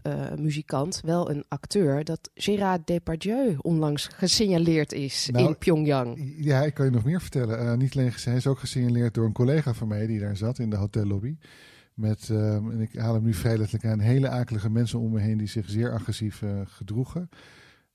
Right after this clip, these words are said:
Speaker 2: Eh, en er is ook een journalist die hem wilde benaderen. Die is ook bedreigd. En er werd, <laughs> er werd hem verteld dat, eh, dat er akelige en pijnlijke dingen met hem zouden gebeuren als hij niet snel rechtsomkeert zou maken.
Speaker 1: Oké.
Speaker 2: Ja,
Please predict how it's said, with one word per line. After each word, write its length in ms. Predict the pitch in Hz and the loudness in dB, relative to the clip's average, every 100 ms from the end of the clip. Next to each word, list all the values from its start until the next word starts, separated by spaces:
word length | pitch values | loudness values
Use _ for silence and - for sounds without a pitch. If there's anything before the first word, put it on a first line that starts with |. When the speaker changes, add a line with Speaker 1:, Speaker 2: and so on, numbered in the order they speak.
| _ | _
Speaker 2:
Eh, 340 | 120 117 117 | -2 2 2
en 80 | 123 | 2
er 80 | 139 | 2
is 120 | 139 | 2
ook 140 | 143 131 | 2 2
een 60 | |
journalist 460 | 120 127 123 139 - | 2 4 4 2 0
die 120 | 120 | 0
hem 200 | 110 110 | 2 2
wilde 200 | 110 107 | 2 2
benaderen. 640 | 107 113 131 113 101 120 | 0 0 0 -2 -2 -4
Die 140 | 120 117 | -4 -2
is 120 | 113 | -2
ook 100 | 98 | -4
bedreigd. 580 | 104 107 131 131 - - _ _ _ _ | -4 -4 -6 -8 -14 -20 _ _ _ _
En 180 | 120 110 | -8 -4
er 60 | 107 | -2
werd, 260 | 110 - | -4 -8
<laughs> 100 | 117 113 | -12 -6
er 160 | 98 - | -4 -4
werd 220 | 113 - | -6 -4
hem 140 | 147 101 - - - | -2 -2 -8 -18 -8
verteld 540 | - 110 131 123 117 | -6 0 2 2 2
dat, 260 | 117 110 113 | 0 0 -2
eh, 180 | 110 110 | 0 0
dat 140 | 110 | -2
er 100 | 117 | -4
akelige 480 | 120 123 - 107 117 | -4 -4 -4 -4 -4
en 140 | 113 | -4
pijnlijke 400 | - 117 117 113 | -2 0 0 0
dingen 240 | 110 123 113 | 0 0 2
met 120 | 107 | 0
hem 120 | 107 | 0
zouden 260 | 107 107 104 | 0 -2 -4
gebeuren 400 | 101 107 107 107 | -2 0 0 0
als 160 | 107 | -4
hij 120 | 110 107 | -2 -2
niet 320 | 107 - - _ - | -2 -6 -14 _ -20
snel 300 | - 117 107 | -4 0 0
rechtsomkeert 580 | 117 - 127 113 110 104 | 0 -4 -8 -4 -4 -4
zou 140 | 101 | -4
maken. 300 | 98 95 - 101 | -4 -6 -8 -12
Speaker 1:
Oké. 160 | 196 | -8
Speaker 2:
Ja, 60 | 175 | -8